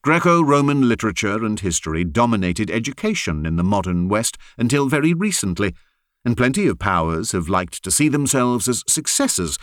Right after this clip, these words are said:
to all that they felt was best about the Roman Empire and Roman civilization.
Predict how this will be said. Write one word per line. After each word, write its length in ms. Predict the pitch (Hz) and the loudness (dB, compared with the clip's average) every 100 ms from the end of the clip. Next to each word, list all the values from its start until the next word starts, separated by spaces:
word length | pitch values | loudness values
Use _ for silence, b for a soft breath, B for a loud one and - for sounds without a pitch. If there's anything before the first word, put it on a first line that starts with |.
| B B | B B
to 100 | 196 | 2
all 280 | 214 180 123 | 4 6 4
that 100 | 98 | 2
they 180 | 107 | 0
felt 360 | 95 110 85 85 | 0 0 -2 -2
was 200 | 98 104 | -4 -4
best 380 | 156 165 82 - | 0 0 -2 -4
about 220 | 87 85 | -2 -2
the 100 | 101 | -2
Roman 480 | 98 117 98 92 76 | 0 2 2 0 0
Empire 520 | 87 80 92 82 87 B | -2 -4 -2 -2 -2 B
and 140 | B 104 | B -6
Roman 340 | 101 110 92 98 | -2 0 0 0
civilization. 840 | - 90 110 120 143 - - - | -2 0 0 2 0 -2 -10 -16